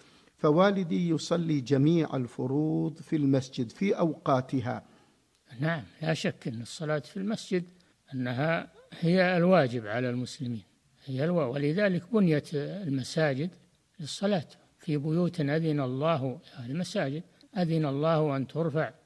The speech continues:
Speaker 2: ويذكر فيها اسمه"، فهي المساجد هي بيوت الله، "يسبح له فيها بالغدو"، يعني يصلي، يصلي فيها بالغدو والآصال رجال لا تلهيهم تجارة ولا بيع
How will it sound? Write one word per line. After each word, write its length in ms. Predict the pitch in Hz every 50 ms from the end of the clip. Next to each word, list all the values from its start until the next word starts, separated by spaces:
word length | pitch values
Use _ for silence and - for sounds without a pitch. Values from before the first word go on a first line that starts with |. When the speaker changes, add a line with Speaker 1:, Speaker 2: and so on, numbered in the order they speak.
| _ -
Speaker 2:
ويذكر 540 | 139 131 143 156 156 - - 151 143 147 139
فيها 280 | 127 143 147 135 139 156
اسمه"، 320 | 151 - - 175 170 143 - - - _ _ _ 147 127 110
فهي 340 | 107 120 135 127 113 135 160
المساجد 600 | 175 170 165 151 - - 185 196 202 208 208 170 196
هي 180 | 220 220 185
بيوت 380 | 175 170 170 165 156 147 - 160
الله، 260 | 143 139 135 135 123 - _ _ _ _ _ _ _ _ _ -
"يسبح 540 | - - - 165 165 156 156 165 151 - -
له 400 | 147 143 151 156 147 151 151 147
فيها 340 | 131 151 160 160 135 143 151
بالغدو"، 680 | 139 147 147 143 135 135 131 123 135 170 170 170 - - _ _ _ _ _ _ _ _ _ _ -
يعني 220 | 175 120 131 156 165
يصلي، 560 | 180 170 - - 196 196 170 139 127 110 - - _ _ _
يصلي 420 | - - - 170 165 151 147 147 135
فيها 420 | - 185 175 143 123 127 113 123 - _ _ - _ - -
بالغدو 640 | 151 139 131 147 147 143 165 165 160 151 147 147 143
والآصال 680 | 143 165 165 135 135 131 - - 170 165 147 131 127 147
رجال 500 | 165 196 196 226 214 170 135 127 147 180 - - _ _ _ _ _ -
لا 180 | 202 196 220 202
تلهيهم 580 | 214 - 175 160 131 147 156 147 135 139 139
تجارة 800 | 135 - 147 131 123 143 139 151 160 165 156 - - 147 120 113
ولا 300 | 127 143 143 143 139 135
بيع 460 | 131 139 151 160 160 143 143 151 147